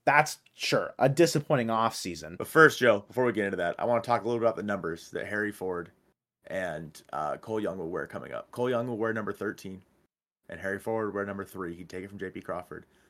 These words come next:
Speaker 2: Because you know who wore those before? Dustin Ackley and Mike Zunino. All right, both of them brought up way too early, were really good in the minor leagues, and ended up being busts.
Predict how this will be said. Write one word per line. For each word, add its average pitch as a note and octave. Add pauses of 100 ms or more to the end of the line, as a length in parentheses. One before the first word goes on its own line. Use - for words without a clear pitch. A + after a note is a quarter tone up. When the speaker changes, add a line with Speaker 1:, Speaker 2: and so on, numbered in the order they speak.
(120)
Speaker 2:
Because E2+
you G2
know C3+ (240)
who C3+
wore C3
those B2+
before? A#2 (340)
Dustin A#2+
Ackley B2
and G2
Mike F2+
Zunino. A#2+ (360)
All G#2
right, G#2 (240)
both A#2+
of B2
them G#2 (100)
brought G#2
up G2
way F#2+
too D#3
early, C3+ (160)
were G#2+
really G#2+
good C3+
in B2
the C3
minor B2+
leagues, G#2
and G2
ended G2+
up G2+
being F#2
busts. -